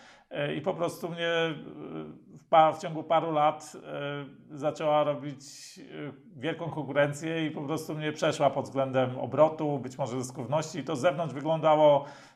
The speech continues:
wiesz, bardzo łatwo, czy, e, zawsze, wiesz, e, trawa, e, e, trawa sąsiada wygląda bardziej zielona, e,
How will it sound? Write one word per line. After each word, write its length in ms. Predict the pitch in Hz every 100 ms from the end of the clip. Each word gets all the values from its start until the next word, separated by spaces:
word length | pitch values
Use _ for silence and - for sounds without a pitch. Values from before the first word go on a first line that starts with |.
| -
wiesz, 240 | 151 139
bardzo 300 | - 147 135
łatwo, 480 | 151 165 170 - 160
czy, 140 | 160 156 143 147 147 143 139 143 147
e, 260 | 147 147 143
zawsze, 420 | 147 - 175 147
wiesz, 420 | 131 127 110 -
e, 380 | - - - - - 190 - 127 143 147 _ _ _ _
trawa, 760 | 165 156 147 151 143 139 - -
e, 1000 | 139 135 131 135 - 147 135 131 127 143
e, 60 | 147
trawa 420 | - 151 143 143
sąsiada 440 | 143 143 147 143
wygląda 360 | 127 127 135 131
bardziej 260 | 131 131 120
zielona, 440 | 151 143 120
e, 60 | 107